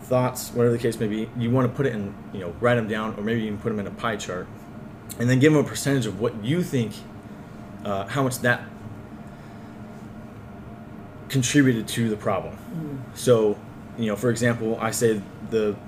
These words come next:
Speaker 1: I was given the worst soldiers in the battery, you know, that's seventy-five percent of my problem. This, that's,
Speaker 2: Mm-hmm.
Speaker 1: I've,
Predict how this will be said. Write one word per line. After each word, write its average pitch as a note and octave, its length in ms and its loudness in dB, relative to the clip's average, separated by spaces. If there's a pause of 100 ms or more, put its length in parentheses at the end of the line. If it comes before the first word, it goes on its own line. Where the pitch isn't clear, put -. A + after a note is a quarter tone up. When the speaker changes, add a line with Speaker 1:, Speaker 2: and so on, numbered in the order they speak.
Speaker 1:
I A2 100 2
was A2+ 180 2
given D3 300 6
the C#3 320 6 (260)
worst C3+ 200 6
soldiers C3 340 4
in C3 80 4
the B2 60 4
battery, C#3 400 2 (920)
you A2 100 0
know, G#2 60 2
that's B2 260 4
seventy-five B2+ 580 4
percent G#2+ 280 -4
of G2+ 60 -2
my G2 120 -2
problem. F2+ 400 -6 (380)
This, G2 180 -4
that's, G#2 280 -2
Speaker 2:
Mm-hmm. - 640 -10
Speaker 1:
I've, G#2+ 160 -2